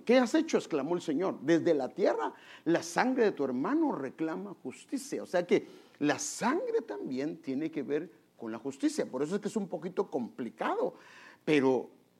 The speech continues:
eh, yo lo quiero, eh, podemos, por supuesto, darle vuelta a eso, relacionar el pan con el agua, se puede relacionar, perdón, el pan con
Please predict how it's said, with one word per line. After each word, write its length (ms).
eh, 460
yo 160
lo 140
quiero, 680
eh, 440
podemos, 420
por 140
supuesto, 460
darle 420
vuelta 500
a 40
eso, 420
relacionar 560
el 180
pan 480
con 300
el 220
agua, 260
se 180
puede 320
relacionar, 580
perdón, 400
el 120
pan 220
con 340